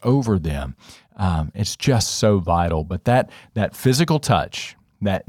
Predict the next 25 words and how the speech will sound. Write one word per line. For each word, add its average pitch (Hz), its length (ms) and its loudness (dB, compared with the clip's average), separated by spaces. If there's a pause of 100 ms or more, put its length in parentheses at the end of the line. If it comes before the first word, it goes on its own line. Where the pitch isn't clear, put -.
gentle 117 440 2
physical 131 480 -2
touch 87 500 -4 (360)
to 101 120 -2
say, 85 760 0 (640)
"I 123 200 2
am 139 180 4
your 127 180 2
parent. 98 520 -2
God 107 180 2
has 101 160 2
entrusted 120 640 0
you 117 200 2
to - 120 -6
my 95 240 0
stewardship, 95 880 -4 (100)
and 87 260 -8
I 101 200 -2
want 104 320 0
to 98 80 -6
pronounce 90 720 -4
blessing 85 840 -6 (100)
over 85 400 -6
you," 71 500 -12 (500)
um, 80 560 -10